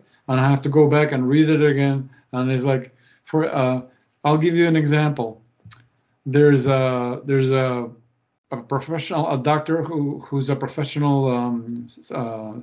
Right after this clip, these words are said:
hypnotherapist. His name is Hans ten Dam. I think he's, uh, Dutch. And,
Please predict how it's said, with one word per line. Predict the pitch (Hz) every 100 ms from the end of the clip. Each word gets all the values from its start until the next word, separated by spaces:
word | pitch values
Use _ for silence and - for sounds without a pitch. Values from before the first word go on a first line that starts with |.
| -
hypnotherapist. | 160 147 135 160 151 139 127 - _ _ _
His | 135 120
name | 143 151 147
is | 135
Hans | 147 147 147
ten | - 139
Dam. | 135 117 107 - _ _ _
I | 123 120
think | 143 135
he's, | 143 123
uh, | 123 123 117 113 113 - - 123
Dutch. | 143 156 - - _ _ _ _ _ _ _ -
And, | 139 139 135 139